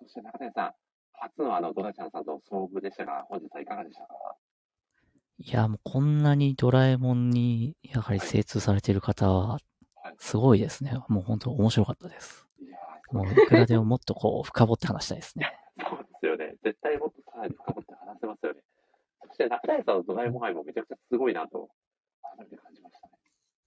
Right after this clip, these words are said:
Speaker 2: そうですね。まあ、伊達にコスプレさせられないですよね。
Speaker 1: <laughs> そうですね。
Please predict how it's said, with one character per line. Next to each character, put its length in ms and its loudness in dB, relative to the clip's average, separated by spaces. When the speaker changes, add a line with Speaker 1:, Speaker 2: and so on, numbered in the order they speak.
Speaker 2:
そ 240 -2
う 40 0
で 40 -4
す 160 -8
ね。 100 0
ま 200 2
あ、 20 -2
伊 100 -8
達 300 0
に 80 0
コ 160 2
ス 80 -12
プ 120 2
レ 80 4
さ 120 4
せ 140 0
ら 80 8
れ 80 6
な 100 6
い 60 2
で 80 -6
す 120 -10
よ 80 -8
ね。 340 -4
Speaker 1:
<laughs> 40 -20
そ 80 -4
う 60 -8
で 100 -2
す 200 8
ね。 100 8